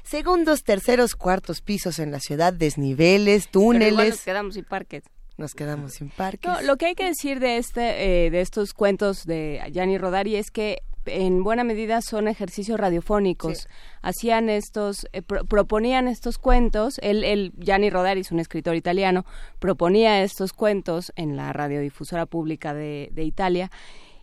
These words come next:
Speaker 2: Y, eh, se iban eligiendo distintos finales. Había una, un consejo de niños, <laughs> digamos, un consejo de lectores que iba proponiendo distintos finales.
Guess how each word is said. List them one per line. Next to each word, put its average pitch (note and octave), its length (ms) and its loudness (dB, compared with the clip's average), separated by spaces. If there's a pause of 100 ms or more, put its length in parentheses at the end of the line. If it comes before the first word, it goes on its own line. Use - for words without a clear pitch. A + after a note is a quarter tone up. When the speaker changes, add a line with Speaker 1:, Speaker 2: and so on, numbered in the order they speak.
(140)
Speaker 2:
Y, B3 380 4
eh, G3 240 2
se G#3 120 -2
iban A3 180 6
eligiendo F#3+ 440 2
distintos F3 480 -2
finales. E3+ 580 2
Había E3+ 340 0
una, E3+ 400 2
un D#3+ 260 -2
consejo E3 580 -2
de F3+ 120 0
niños, F3+ 340 0
<laughs> - 0 -
digamos, E3 320 -2
un E3 80 0
consejo F3 320 -4
de F#3 80 2
lectores F3 400 0
que F3 120 -2
iba E3 120 0
proponiendo D#3+ 500 -2
distintos D3+ 460 -4
finales. D3+ 500 -4